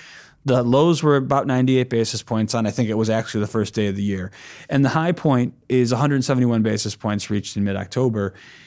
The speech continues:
You know, the midpoint there is really that hundred and thirty-five, right around hundred and thirty-five basis points level, which we're only thirteen basis points from right now. And I think just looking at it like that, from, like, a high level,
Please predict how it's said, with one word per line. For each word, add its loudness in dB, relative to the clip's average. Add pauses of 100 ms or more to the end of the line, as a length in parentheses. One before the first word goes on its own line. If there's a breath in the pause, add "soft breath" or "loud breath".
(140 loud breath)
You 2
know, 4
the 4
midpoint 2
there 2
is 0
really 4
that 0
hundred 0
and 2
thirty-five, 0 (140)
right 2
around 2
hundred 0
and 2
thirty-five -2
basis -6
points -8
level, -4
which -2
we're 4
only 0 (140)
thirteen 2
basis 0
points -2
from -2
right -2
now. -6 (640 loud breath)
And 2
I 4
think 4
just 2
looking 4
at 2
it 0
like 0
that, -2
from, -2
like, -2
a 0
high 0
level, -4